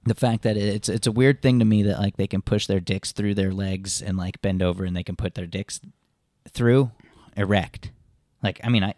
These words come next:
you know, obviously you can do it when it's soft, no problem. Tucking, it's easy. But when it's hard,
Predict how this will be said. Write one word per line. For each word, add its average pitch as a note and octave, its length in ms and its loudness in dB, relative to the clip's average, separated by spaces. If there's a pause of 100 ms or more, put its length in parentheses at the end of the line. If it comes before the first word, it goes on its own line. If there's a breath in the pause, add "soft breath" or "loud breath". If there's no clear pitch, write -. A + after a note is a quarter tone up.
you A2+ 80 -8
know, E2 60 -6
obviously G2 320 -4
you F2 60 -10
can F2 80 -6
do E2+ 100 -6
it D#2 140 -12
when F#2+ 80 -14
it's - 120 -12
soft, - 280 -8 (100)
no F2 140 -4
problem. - 400 -12 (1000)
Tucking, - 320 -8 (120)
it's - 100 -10
easy. D#2+ 320 -6
But F2+ 200 -4 (680 soft breath)
when A2 100 0
it's - 120 -6
hard, C3+ 440 6